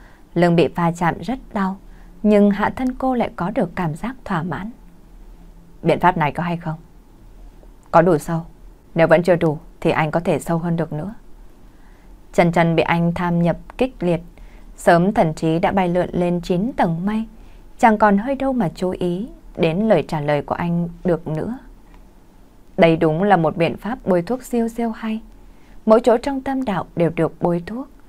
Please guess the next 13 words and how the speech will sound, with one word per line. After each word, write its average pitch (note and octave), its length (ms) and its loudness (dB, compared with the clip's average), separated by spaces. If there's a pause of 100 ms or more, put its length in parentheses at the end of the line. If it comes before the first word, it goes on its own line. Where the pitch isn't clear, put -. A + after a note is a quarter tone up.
(300)
dù E3+ 160 4
là C#3 140 0
mấp F3+ 240 -2
mé E3+ 220 -2
bên F#3 200 0
ngoài D#3+ 400 -2
hay F#3 200 -2
là E3+ 100 4
tận E3+ 280 -4
sâu A3 260 -8
bên A3+ 240 -4
trong, G#3+ 240 -8 (540)
cũng G#3+ 240 4